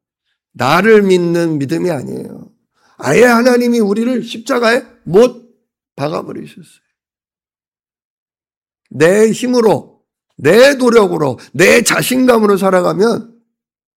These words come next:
망할 수밖에 없어요. 근데 십자가에서 진짜 내 힘으로 살아가는, 내 걸로 살아가려고 하는 나를 못 박아 버리셨어요. 그러면서 "이제는 네가 사는 거 아니야."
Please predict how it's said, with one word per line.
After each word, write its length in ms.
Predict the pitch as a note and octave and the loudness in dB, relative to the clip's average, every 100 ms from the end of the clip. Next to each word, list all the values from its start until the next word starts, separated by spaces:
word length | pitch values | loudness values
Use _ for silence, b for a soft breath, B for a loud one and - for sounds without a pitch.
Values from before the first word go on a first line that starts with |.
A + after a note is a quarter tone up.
| - | -18
망할 260 | A2+ A#2+ | -14 -12
수밖에 400 | A#2+ - B2+ - | -12 -14 -16 -16
없어요. 320 | B2+ - - - _ _ _ _ _ _ _ _ _ _ _ _ _ _ _ _ _ _ _ | -20 -20 -20 -20 _ _ _ _ _ _ _ _ _ _ _ _ _ _ _ _ _ _ _
근데 240 | - B2 | -12 -10
십자가에서 1120 | A#2+ - - - F#3 E3+ D#3 C#3+ F#3 G#3+ - _ _ _ _ _ _ _ _ | -8 -12 -10 -4 -2 -2 -2 -2 -2 -4 -8 _ _ _ _ _ _ _ _
진짜 540 | - G3 A3 A3 D3+ | -12 -8 -8 -8 -8
내 200 | A2+ E3+ | -2 0
힘으로 420 | F#3+ E3+ G3+ F#3 F3 | 2 0 -2 -2 -2
살아가는, 640 | F#3 E3+ D#3+ C#3 B2 - _ _ _ _ | -4 -4 -4 -8 -10 -12 _ _ _ _
내 280 | - F3 F#3 | -2 0 2
걸로 320 | A#3+ A3 G#3+ | 4 4 4
살아가려고 720 | F#3+ G#3 G#3+ F#3+ F#3 F#3 F3 | 2 -2 0 2 2 2 0
하는 560 | E3 G3+ A#3 A#3 - - _ - | 0 0 0 -2 -16 -20 _ -10
나를 520 | B2 C#3 F#3 B2+ - | -6 -2 -2 -2 -8
못 280 | - B2+ B2 | -10 -10 -8
박아 440 | C#3 A#2+ C#3+ - _ _ _ _ _ | -8 -6 -8 -10 _ _ _ _ _
버리셨어요. 680 | B2 A#2+ - D#3+ - _ _ _ _ _ _ _ _ | -12 -12 -16 -20 -20 _ _ _ _ _ _ _ _
그러면서 400 | G#3+ B3 G#3+ E3 - | 0 2 2 -2 -6
"이제는 440 | - F3+ G3+ G3 E3 | -6 2 2 2 0
네가 280 | E3 F3 E3 | -2 -2 -2
사는 300 | E3+ D#3+ D3 | -4 -6 -6
거 80 | |
아니야." 400 | C3 A#2+ B2 - | -8 -8 -12 -16